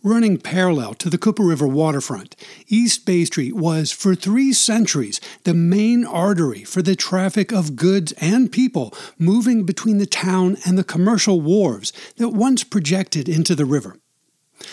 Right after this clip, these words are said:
Most of that maritime infrastructure is now gone, however, and a swath of firm real estate averaging one-eighth of a mile wide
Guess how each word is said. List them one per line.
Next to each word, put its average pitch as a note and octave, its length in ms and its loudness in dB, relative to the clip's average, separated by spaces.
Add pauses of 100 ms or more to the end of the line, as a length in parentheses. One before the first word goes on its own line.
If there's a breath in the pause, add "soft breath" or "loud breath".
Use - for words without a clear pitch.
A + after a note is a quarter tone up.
(140)
Most A#3 460 0
of G#3 100 -2
that E3 180 -2
maritime D#3 680 0
infrastructure C#3+ 720 -4
is B2+ 140 -2
now G3 240 2
gone, A2+ 460 -6
however, G2+ 500 -16 (400 loud breath)
and G3 140 4
a G#3 80 2
swath G#3 680 0
of C#3 160 -4
firm A3 680 2
real A3 280 2
estate - 500 -4
averaging A#3+ 680 0
one-eighth A3+ 760 2
of G3+ 100 -2
a F#3+ 80 2
mile F#3+ 480 0
wide D#3+ 540 -2